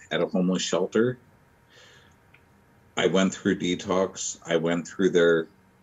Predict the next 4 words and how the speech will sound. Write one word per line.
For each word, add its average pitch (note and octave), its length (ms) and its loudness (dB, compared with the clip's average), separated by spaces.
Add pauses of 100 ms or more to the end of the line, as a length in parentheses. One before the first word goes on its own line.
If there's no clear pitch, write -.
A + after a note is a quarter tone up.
(240)
transitional F2+ 760 -2
housing E2+ 420 -4
program. E2 800 -2 (180)
I've, E2 440 -2